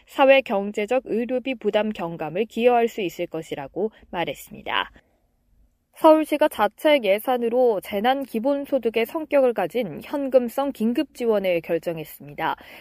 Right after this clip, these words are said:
삼십에서 오십만 원씩 현금처럼 쓸 수 있는 선불카드나 상품권을 지급한다는 건데요. 서울에 거주하면서 일정 소득 이하를 버는 백십만 가구가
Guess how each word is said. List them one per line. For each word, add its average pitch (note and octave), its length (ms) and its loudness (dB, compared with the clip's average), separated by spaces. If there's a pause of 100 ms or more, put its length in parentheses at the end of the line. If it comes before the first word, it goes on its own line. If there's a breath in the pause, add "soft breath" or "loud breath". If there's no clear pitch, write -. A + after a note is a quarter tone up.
삼십에서 C4 760 4
오십만 C4 600 -2
원씩 F3 360 -6 (140)
현금처럼 D4 720 0
쓸 B3 180 2
수 A3+ 160 -2
있는 G#3 200 -2
선불카드나 B3 800 -4 (240 soft breath)
상품권을 D4+ 720 2
지급한다는 G#3 640 -4
건데요. E3 460 -6 (360 soft breath)
서울에 G3+ 320 6
거주하면서 B3 880 2
일정 A#3+ 400 -2
소득 C#4+ 320 -4
이하를 B3 400 0
버는 G#3 500 -2
백십만 E4 720 -2
가구가 G#3 560 -2